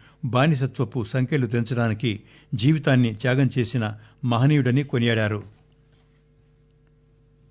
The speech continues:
గిరిజన వీరుల పోరాట పటిమ నేటి తరానికి ఆదర్శమని ఆసిఫాబాద్ జిల్లా కలెక్టర్ వెంకటేష్ దౌత్రే అన్నారు. కొమురం భీం పుట్టిన గ్రామం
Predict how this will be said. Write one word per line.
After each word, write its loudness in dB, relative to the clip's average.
గిరిజన 2
వీరుల 4
పోరాట 2
పటిమ 2
నేటి 2
తరానికి 0
ఆదర్శమని 0
ఆసిఫాబాద్ -2
జిల్లా 0
కలెక్టర్ -4
వెంకటేష్ -4
దౌత్రే 0
అన్నారు. -2
కొమురం 4
భీం 6
పుట్టిన -2
గ్రామం 2